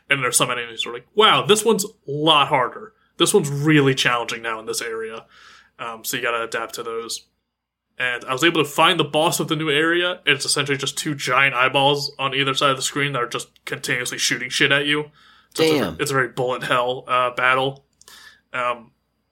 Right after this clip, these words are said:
Speaker 1: I did decent. I think I destroyed one of the eyeballs and then died immediately. So I don't actually know
Speaker 2: Fuck.
Speaker 1: how far I progressed in that boss battle.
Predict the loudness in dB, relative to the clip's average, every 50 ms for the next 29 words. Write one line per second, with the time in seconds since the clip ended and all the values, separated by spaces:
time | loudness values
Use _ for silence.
0 | _ _ _ _ _ _ _ _ _ -4 2 4 4 4 4 2 -2 -4 2 4
1 | 4 4 4 2 -2 -2 -2 0 0 2 2 2 2 2 2 0 -2 -2 0 0
2 | 0 0 0 0 -2 -2 0 0 0 2 2 0 0 0 -2 -2 -2 -2 0 0
3 | 0 2 4 2 4 2 0 -4 -8 -10 -6 -2 0 0 0 0 -2 -4 -6 -8
4 | _ _ _ _ _ -4 0 2 2 2 2 2 2 2 2 2 2 0 0 -2
5 | -2 -4 -2 0 2 4 4 2 2 -2 -2 -2 0 -2 -2 -2 -6 -8 -8 -8
6 | -6 -6 -6 -6 -4 -4 -4 -4 -4 -4 -6 -10 -12